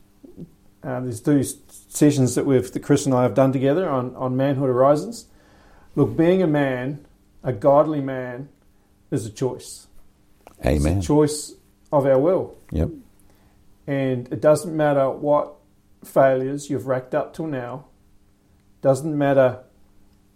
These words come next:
Speaker 1: how you've messed up, doesn't matter,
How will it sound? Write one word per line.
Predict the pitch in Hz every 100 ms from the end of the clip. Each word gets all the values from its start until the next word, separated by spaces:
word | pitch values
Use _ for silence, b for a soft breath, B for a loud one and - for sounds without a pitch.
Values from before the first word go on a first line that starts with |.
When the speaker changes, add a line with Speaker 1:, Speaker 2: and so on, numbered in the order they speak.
| _ - _ _ _ _ _
Speaker 1:
how | 131 151
you've | 151 139
messed | 147 143 -
up, | 127 - - _ _ _ -
doesn't | 135 131 139
matter, | 139 139 135 131